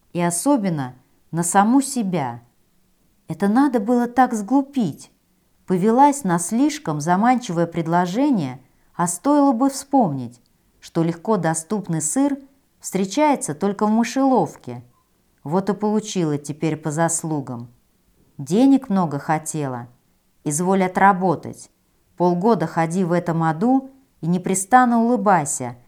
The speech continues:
как завсегдатай психиатрической лечебницы. Учись думать о приятном и не обращать внимания на всякую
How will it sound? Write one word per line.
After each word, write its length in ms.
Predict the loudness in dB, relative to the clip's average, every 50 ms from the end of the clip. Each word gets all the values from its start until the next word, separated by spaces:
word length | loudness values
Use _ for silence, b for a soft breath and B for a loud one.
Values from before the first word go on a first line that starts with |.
| _ _ _ _
как 200 | _ -6 -4 -4
завсегдатай 760 | -4 -6 -4 -4 -4 -4 -4 0 4 6 6 6 4 0 -8
психиатрической 960 | -8 -8 -10 -10 -6 -2 0 0 0 0 -2 -4 -4 -4 -6 -8 -4 -4 -2
лечебницы. 880 | -2 -2 -4 -4 -6 -4 -4 -4 -4 -6 -10 -10 -10 -12 -10 -10 -12 -14 -16 _ _ _ _ _ _ _ _ _ _ _ _ _
Учись 440 | -8 -8 -8 -4 -2 -2 -2 -2 -2
думать 360 | -2 -2 0 0 -2 -2 -2
о 60 | -4 -4
приятном 800 | -2 -2 -2 0 2 4 4 4 4 2 -2 -8 -8 -10 -14 -20 _ _ _ _ _ _ _ -4
и 60 | -2
не 140 | 0 2 2
обращать 600 | 2 4 2 2 2 2 0 0 0 0 0 -2
внимания 540 | -2 -2 0 0 2 2 2 2 0 -2
на 160 | -2 -2 -4 -4
всякую 640 | -4 0 2 4 4 4 2 -2 -4 -4 -4 -8